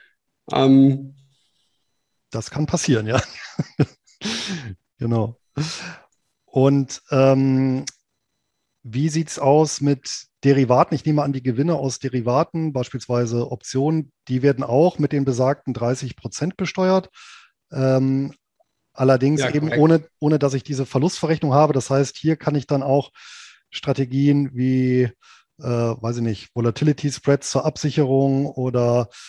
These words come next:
Speaker 2: äh, Bull Put Spreads, wo ich also schon Absicherungsgegengeschäfte drin habe, die eben sonst mir in die Ver-, Verlustverrechnung reinlaufen,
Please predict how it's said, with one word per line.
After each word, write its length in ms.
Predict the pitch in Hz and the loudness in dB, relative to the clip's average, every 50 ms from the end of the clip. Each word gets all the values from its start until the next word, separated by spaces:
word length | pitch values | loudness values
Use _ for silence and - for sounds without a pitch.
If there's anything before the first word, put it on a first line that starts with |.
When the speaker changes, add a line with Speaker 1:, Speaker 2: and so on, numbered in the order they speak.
| - - _ _ - | -20 -20 _ _ -8
Speaker 2:
äh, 280 | 117 117 117 120 117 | -6 -4 -2 -2 -4
Bull 220 | 101 101 131 143 143 | 0 2 2 2 2
Put 240 | - - 143 127 | 2 0 -2 -2
Spreads, 500 | - - - 139 135 135 - - - - | -2 -2 2 2 2 2 0 -8 -12 -6
wo 80 | 131 123 | -6 -6
ich 80 | 123 139 | -4 -2
also 160 | 123 123 131 | -2 -2 -2
schon 300 | - - 127 120 123 - _ _ _ _ _ _ _ _ - | 0 0 0 0 -2 -6 _ _ _ _ _ _ _ _ -4
Absicherungsgegengeschäfte 1200 | 147 143 - - 147 127 - 123 135 131 123 - - 143 151 156 151 131 - - 151 - - 143 | -4 -4 -2 -4 -2 -2 0 0 0 -2 -2 -2 -2 0 0 0 0 -2 -2 -2 -2 -2 -2 -4
drin 240 | 123 - 139 139 139 | -4 -2 0 2 4
habe, 260 | 139 143 139 139 143 | 4 4 4 4 2
die 240 | 123 127 131 127 139 135 | 0 0 -4 -4 -4 -4
eben 140 | 131 127 | -4 -4
sonst 420 | 120 - 131 139 135 - - - _ _ _ _ _ _ | -2 0 -2 -2 -2 -6 -10 -14 _ _ _ _ _ _
mir 260 | - 127 131 135 - | 0 0 0 2 2
in 80 | 143 147 | 0 0
die 100 | 139 131 | 0 0
Ver-, 260 | - - 120 123 127 - | 0 -2 -2 -4 -6 -6
Verlustverrechnung 680 | - 127 131 147 - - - 131 127 131 - 139 127 110 | -4 -4 -4 -4 -6 -6 -4 -2 -2 -2 -2 -4 -2 0
reinlaufen, 640 | 120 131 143 156 147 147 156 160 - - 170 165 | 2 2 4 4 6 6 4 4 2 0 -4 -4